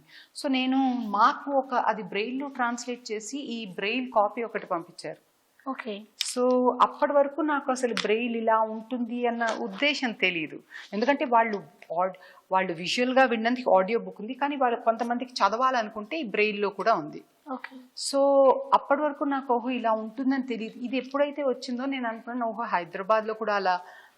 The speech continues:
Speaker 1: బ్లైండ్ స్కూల్ ఏమైనా ఉందేమో చూద్దాం, వాళ్ళ చేత తెలుగులో చేయించచ్చేమో" అని. చూస్తే దేవనార్ Institute for Blind అని ఉంది. వాళ్ళ దగ్గర వాళ్ళు అడిగితే వాళ్ళు, "మీరు తెలుగులో ట్రాన్స్‌లేట్ చేసి ఇవ్-, ఇవ్వండి, మేము అది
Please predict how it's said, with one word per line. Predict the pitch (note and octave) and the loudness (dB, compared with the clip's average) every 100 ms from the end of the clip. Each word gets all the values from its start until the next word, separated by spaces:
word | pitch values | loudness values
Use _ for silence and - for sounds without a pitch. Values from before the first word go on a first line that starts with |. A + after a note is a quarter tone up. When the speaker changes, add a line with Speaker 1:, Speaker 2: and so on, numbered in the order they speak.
| - | -8
Speaker 1:
బ్లైండ్ | F#3 F#3+ G#3 G#3+ | 0 2 2 -4
స్కూల్ | - A#3 G3+ | -6 -2 -2
ఏమైనా | F#3+ F#3+ | -2 -4
ఉందేమో | F3 G3+ G3 A#3 | -6 -2 -2 -2
చూద్దాం, | - G3+ F3+ G#3 D4+ | -4 -8 -6 -4 0
వాళ్ళ | B3+ A3+ A3+ A3 | 6 6 6 0
చేత | G#3+ G#3+ A3 G3 - - _ _ _ _ _ | -4 2 4 4 0 -10 _ _ _ _ _
తెలుగులో | G#3 F3+ F3+ G3 | -6 -4 -4 -6
చేయించచ్చేమో" | G3 F3+ F3 E3+ E3 E3 D#3+ | -4 -6 -6 -12 -10 -10 -10
అని. | D#3 - - | -14 -18 -20
చూస్తే | G3 - | -10 -6
దేవనార్ | A3+ G#3+ G#3 G#3 G3 | 0 0 2 0 0
Institute | F#3+ - F#3+ F#3 | -6 -10 -8 -8
for | F#3 | -8
Blind | E3+ E3+ E3 E3 | -4 -4 -4 -8
అని | D#3+ | -12
ఉంది. | D#3+ _ - _ - | -14 _ -20 _ 0
వాళ్ళ | F3 | 0
దగ్గర | E3+ E3+ F#3 | 0 -4 -4
వాళ్ళు | F#3 F3 E3+ | 0 -2 -2
అడిగితే | F#3 F3 F3+ C#4 | -4 -4 -4 -2
వాళ్ళు, | C#4+ A3+ G3+ | 4 4 4
"మీరు | G3+ F#3 D#3+ - - | 0 0 -4 -8 -6
తెలుగులో | E3+ F#3 G#3 | -4 0 0
ట్రాన్స్‌లేట్ | G3+ F3+ F3 - F3+ - | 2 0 0 -6 -10 -10
చేసి | E3+ E3+ G#3 G3 F3+ | -10 -10 -12 -14 -16
ఇవ్-, | E3+ _ _ | -20 _ _
ఇవ్వండి, | E3+ E3 E3+ F#3 F#4 - - - B3 | -10 -6 -4 -4 -6 -8 -20 -6 2
మేము | A3+ | 4
అది | G#3 | 4